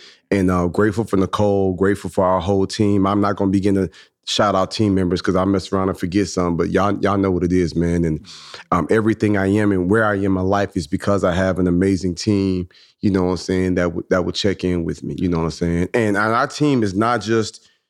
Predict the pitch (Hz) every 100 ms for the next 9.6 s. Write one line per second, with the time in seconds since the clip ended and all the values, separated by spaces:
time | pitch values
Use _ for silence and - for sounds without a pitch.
0 | _ _ - 127 131 69 67 - 101 110
1 | 110 101 117 110 104 98 - 110 107 104
2 | 95 _ _ _ - 104 - 135 120 -
3 | - 101 101 107 90 107 104 98 95 104
4 | - 127 117 101 90 - - 98 101 104
5 | 101 120 85 90 95 90 - - - 113
6 | 104 107 104 104 98 92 110 123 123 127
7 | 135 135 - _ 95 95 87 82 85 -
8 | 101 95 - 113 123 127 - 123 113 113
9 | 117 107 - 110 101 98